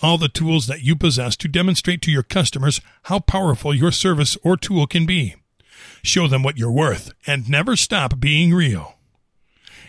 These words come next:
Use the TrueView ad formats. The TrueView format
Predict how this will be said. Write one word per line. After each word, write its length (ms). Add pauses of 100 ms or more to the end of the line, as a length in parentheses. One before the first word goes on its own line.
(120)
Use 340
the 120
TrueView 680
ad 260
formats. 640 (760)
The 100
TrueView 520
format 520